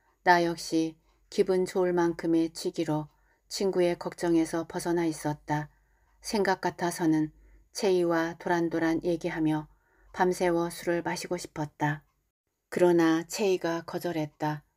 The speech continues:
"내일부터 며칠 휴업할 거예요. 저랑 바다로 산으로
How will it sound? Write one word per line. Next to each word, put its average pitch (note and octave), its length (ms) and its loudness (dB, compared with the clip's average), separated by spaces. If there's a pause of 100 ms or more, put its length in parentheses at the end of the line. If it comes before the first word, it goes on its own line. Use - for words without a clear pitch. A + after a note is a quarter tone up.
(580)
"내일부터 G3+ 800 4
며칠 F3+ 380 2
휴업할 G#3 440 -2
거예요. D3+ 580 0 (520)
저랑 G#3 320 2
바다로 F3 600 2
산으로 E3 540 -2